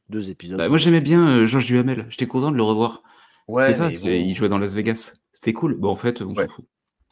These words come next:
Speaker 3: C'est ça. Alors, je vais tricher. Je vais tri-, je suis désolé, je vais tricher comme un, comme un gros, un gros salaud, un gros porc. Mais oui,
Speaker 2: Il
Speaker 3: parce
Speaker 2: va
Speaker 3: que
Speaker 2: remettre
Speaker 3: je,
Speaker 2: des diapos.
Speaker 3: exactement,
Speaker 2: Il va remettre des
Speaker 3: parce que
Speaker 2: diapos.
Speaker 3: je, je vais remettre une diapo. Parce que j'ai
Speaker 2: Alors,
Speaker 3: dit que
Speaker 2: ça
Speaker 3: j'allais en, j'ai dit que j'allais en parler dans le, dans l'épisode d'avant.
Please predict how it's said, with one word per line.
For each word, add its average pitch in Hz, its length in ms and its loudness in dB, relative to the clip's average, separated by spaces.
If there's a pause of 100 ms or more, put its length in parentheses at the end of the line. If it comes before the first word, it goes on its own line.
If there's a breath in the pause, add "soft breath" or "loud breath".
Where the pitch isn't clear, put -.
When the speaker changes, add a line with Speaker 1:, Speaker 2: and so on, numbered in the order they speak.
(300)
Speaker 3:
C'est 92 140 -16
ça. - 180 -16 (420 soft breath)
Alors, 104 280 -2
je - 100 -4
vais 143 120 0
tricher. - 500 -4 (640)
Je - 120 -8
vais 104 60 -8
tri-, - 160 -14
je - 80 -4
suis 104 120 -6
désolé, 113 320 -2
je 147 120 -4
vais 110 80 -6
tricher 110 320 -4
comme 95 220 -6
un, 90 180 -6
comme 98 160 -8
un 92 120 -6
gros, 92 540 -4
un 92 160 -6
gros 95 200 -8
salaud, 98 340 -4
un 90 100 -2
gros 82 180 -6
porc. 101 380 -8
Mais 78 100 -10
oui, 110 140 -8
Speaker 2:
Il - 40 -14
Speaker 3:
parce 101 80 -2
Speaker 2:
va 95 60 -2
Speaker 3:
que 90 40 -4
Speaker 2:
remettre 95 180 -4
Speaker 3:
je, 92 40 -2
Speaker 2:
des 92 40 -6
diapos. - 300 -10 (540)
Speaker 3:
exactement, 101 320 -2
Speaker 2:
Il 98 60 -4
va 101 60 -2
remettre 95 60 -2
des 101 80 -6
Speaker 3:
parce 85 80 -8
que 87 60 -8 (160)
Speaker 2:
diapos. 98 160 -14
Speaker 3:
je, 101 60 -8
je 92 120 -8
vais 95 140 -8
remettre 95 360 -10
une 95 120 -10
diapo. 98 400 -4
Parce - 320 -20
que 113 80 -4
j'ai 113 80 0
Speaker 2:
Alors, 127 100 0
Speaker 3:
dit 160 80 -2
que 160 60 -2
Speaker 2:
ça 127 60 -2
Speaker 3:
j'allais 110 180 4
en, 107 200 -2 (300)
j'ai 113 160 -6
dit 143 120 -4
que 131 40 -4
j'allais 110 220 2
en 104 80 0
parler 107 340 -2
dans 95 140 -6
le, 90 180 -6
dans 95 100 -6
l'épisode 92 440 -8
d'avant. 95 320 -4